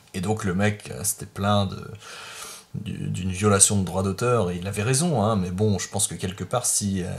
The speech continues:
si j'avais pas traché son film, il aurait pas chié sur, euh, sur ma vidéo, quoi. Il y a un côté vraiment injuste, quoi, mais bon, bref. Donc voilà, je vous remets Mir Express un, deux, trois, euh, ça va sortir, bon, ben, dans, au même rythme que les, que les Joueurs du Goulag, vu que ça va les remplacer pendant quelques temps.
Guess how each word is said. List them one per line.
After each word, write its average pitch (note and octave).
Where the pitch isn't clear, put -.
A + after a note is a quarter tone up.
si -
j'avais F#2+
pas A2
traché G#2
son G2+
film, A#2+
il G2+
aurait F#2+
pas A2+
chié A#2
sur, -
euh, -
sur G2
ma G2
vidéo, G2+
quoi. G2
Il G#2
y A2+
a A#2
un A#2+
côté A#2+
vraiment G#2+
injuste, G2+
quoi, F2
mais G#2
bon, G2+
bref. F#2+
Donc C#3
voilà, A#2+
je F#2+
vous G2+
remets A2+
Mir B2+
Express A2
un, B2+
deux, A#2+
trois, A2
euh, F#2+
ça F2+
va E2
sortir, -
bon, F#2
ben, E2+
dans, F2+
au F2+
même G#2
rythme G#2
que -
les, F2+
que G2
les F#2
Joueurs G2
du G2
Goulag, A#2
vu G#2
que G2+
ça G#2
va G2
les F#2
remplacer G#2
pendant F#2+
quelques F#2+
temps. D3+